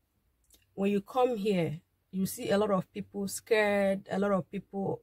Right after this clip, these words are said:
um, crying, and I met two guys there who were crying, and, uh, I understand, I know how it feels. So she was super, super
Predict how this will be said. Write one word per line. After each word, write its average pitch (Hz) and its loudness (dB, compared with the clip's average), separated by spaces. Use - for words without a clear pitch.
um, 170 -4
crying, 190 0
and 180 -2
I 190 2
met 220 2
two 208 -4
guys 185 0
there 175 0
who 185 -2
were 165 0
crying, 214 0
and, 180 0
uh, 175 0
I 185 0
understand, 202 -2
I 185 0
know 208 2
how 190 -2
it 165 -4
feels. 165 -6
So 214 2
she 196 -6
was 202 -2
super, - -8
super - -6